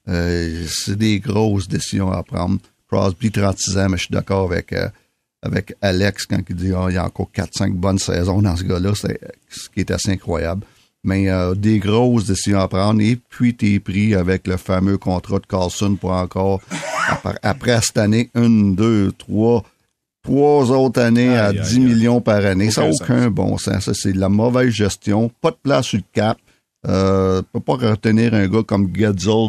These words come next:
Speaker 1: qui, qui est quand même un, un élément important dans ton équipe. Pas capable de le retenir pour toutes les mauvaises, euh, décisions.
Speaker 2: En plus, t'as déstabilisé ton noyau en allant chercher Carlson. T'as fait peur un peu à l'O T A N, t'as enlevé du temps de glace de qualité au,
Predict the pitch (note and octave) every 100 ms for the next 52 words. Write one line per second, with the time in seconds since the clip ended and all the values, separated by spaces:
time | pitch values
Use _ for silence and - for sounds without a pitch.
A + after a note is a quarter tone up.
0 | F#2+ - G#2 G2+ - _ _ - A2+ A2
1 | G#2+ F#2 - G#2 G2 A2+ A2 G2 G2 G#2
2 | G#2 G2+ G#2 G#2+ - G#2 - F2 - G#2+
3 | G2+ F#2 F#2 F#2 E2 F#2+ G#2 - _ _
4 | - - G#2+ A#2+ G#2 F#2+ - G2+ F#2+ G2+
5 | G2 G2 - G#2 G2 F#2 F2+ F#2 G2 F2+
6 | F2+ F2+ - - F#2+ A2 - - - _
7 | - A2 A2+ D#3+ E3+ - G2+ F#2+ C#3+ C3
8 | B2 A2 A2 B2+ A#2+ G2+ F#2+ G#2 A#2 F#2
9 | E2+ - A2 G2 F#2 D#2+ - G#2+ A2+ -
10 | - _ - G2+ A2 D3+ D3+ B2 G#2 C3
11 | A2+ G2 B2 B2 G#2+ G#2 B2 - C3 A#2
12 | G2 A#2+ A#2+ G#2+ G2+ F#2+ F2 B2 B2+ G2+
13 | G#2 A#2